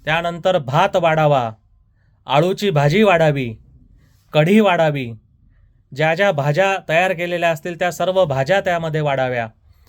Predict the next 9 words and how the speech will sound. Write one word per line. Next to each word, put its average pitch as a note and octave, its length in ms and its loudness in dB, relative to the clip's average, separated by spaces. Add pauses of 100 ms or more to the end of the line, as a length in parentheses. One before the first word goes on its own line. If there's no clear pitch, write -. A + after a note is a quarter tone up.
(280)
त्यानंतर F3+ 500 0
दही D3+ 300 0
वाढावे, D3+ 540 2 (640)
लिंबूची G#3 560 0
फोड F3 240 2
वाढावी, D3+ 560 0 (580)
चटणी, F#3 420 -2
कोशिंबीर, F3+ 640 -2
पापड E3 520 0